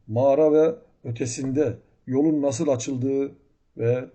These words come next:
nasıl kıvrım kıvrım uzandığını dış çizgileriyle göstermiştir. Dış planda şu veya bu işle meşgul görünen her sahabi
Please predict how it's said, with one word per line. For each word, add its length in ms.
nasıl 400
kıvrım 460
kıvrım 500
uzandığını 760
dış 220
çizgileriyle 640
göstermiştir. 800
Dış 260
planda 680
şu 300
veya 420
bu 120
işle 340
meşgul 400
görünen 560
her 180
sahabi 800